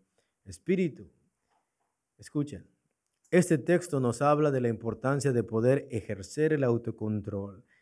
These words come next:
y mantener la calma frente a los desafíos. O sea, en tu vida, tarde o temprano, van a venir momentos desafiantes a tu vida. Y para eso tienes que ejercer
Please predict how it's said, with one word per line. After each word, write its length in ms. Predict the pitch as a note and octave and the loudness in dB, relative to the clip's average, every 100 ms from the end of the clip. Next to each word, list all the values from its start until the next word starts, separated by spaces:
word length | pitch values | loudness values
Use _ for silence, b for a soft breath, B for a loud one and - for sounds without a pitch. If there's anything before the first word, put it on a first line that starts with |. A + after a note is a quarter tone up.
| - | 0
y 80 | A#2+ | 4
mantener 500 | A#2+ A#2 A#2+ C3 D3 | 4 4 2 2 2
la 240 | C3+ A2+ | 2 0
calma 460 | C3+ C#3 D3 D3 C#3 | 2 4 4 2 0
frente 640 | - C3 C#3+ C#3+ D3+ D3+ | 0 2 2 2 0 0
a 140 | B2 A2 | 0 0
los 320 | A2 C3 B2 | 0 0 -2
desafíos. 800 | C3+ C#3 B2+ G#3+ G3+ - - _ _ _ _ _ _ _ _ _ _ _ | -4 -4 -4 -4 -4 -8 -18 _ _ _ _ _ _ _ _ _ _ _
O 100 | C#3+ | -4
sea, 480 | - F3+ B2+ A#2 A#2+ b b - | 2 2 4 0 -4 b b -6
en 160 | C#3 | -6
tu 140 | - A#2+ | -4 -4
vida, 540 | F3+ A#3 A#3 A3+ - _ - | -2 2 2 0 -4 _ 0
tarde 240 | D#3 E3+ | 2 2
o 80 | D3+ | 0
temprano, 580 | C#3 A#2+ B2 C#3+ D3 A#2 | -2 -2 -2 0 0 0
van 220 | C3+ C#3+ | 0 0
a 60 | |
venir 360 | B2+ A#2 B2 C#3 | 0 0 0 0
momentos 800 | C#3 A2+ A2+ A2+ A2+ C#3 C#3 - | 0 -2 -2 -2 -2 -4 -4 -12
desafiantes 720 | G2+ F2+ G#2+ C#3+ F3+ G3 E3+ | -12 -10 -6 -2 -2 -2 -2
a 60 | C3 | -4
tu 160 | G#2+ | -6
vida. 320 | F2+ F#2 - _ _ _ _ _ _ _ _ _ _ _ _ _ | -10 -12 -18 _ _ _ _ _ _ _ _ _ _ _ _ _
Y 80 | D3 | -4
para 320 | A2 B2 G#2+ | 0 2 4
eso 240 | C#3 D3+ C#3+ | 2 2 -2
tienes 340 | C#3 C#3 D3 | -2 -2 -2
que 140 | - A#2+ | -4 -6
ejercer 640 | A#2 A2 - B2 B2+ C3 | -6 -8 -2 0 0 -2